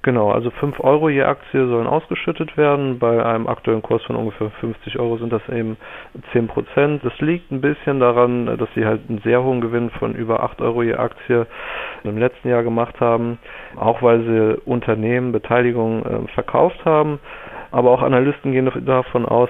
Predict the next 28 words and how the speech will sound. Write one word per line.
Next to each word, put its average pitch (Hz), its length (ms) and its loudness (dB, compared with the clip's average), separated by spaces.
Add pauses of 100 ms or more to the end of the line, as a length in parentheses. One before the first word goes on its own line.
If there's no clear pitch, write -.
dass 123 220 0
es 117 100 -2 (180)
in 120 80 -2
den 113 220 0
nächsten 120 400 -2
Jahren 110 260 2
nicht 120 260 -2
deutlich 113 380 2
weniger 113 360 2
als 107 140 0 (100)
fünf 107 260 -6
Euro 107 300 0
werden 110 260 2
sollten, 113 340 2 (320)
weil 113 140 4
eben 113 180 2
auch 104 140 2
der 110 300 2
reguläre 110 560 0
Gewinn 104 360 -2
in 107 120 -2
diesem 104 240 -6
Bereich 107 400 0
ist - 240 -4
und 107 320 -4
R 107 200 0
T - 120 -2
L 107 400 2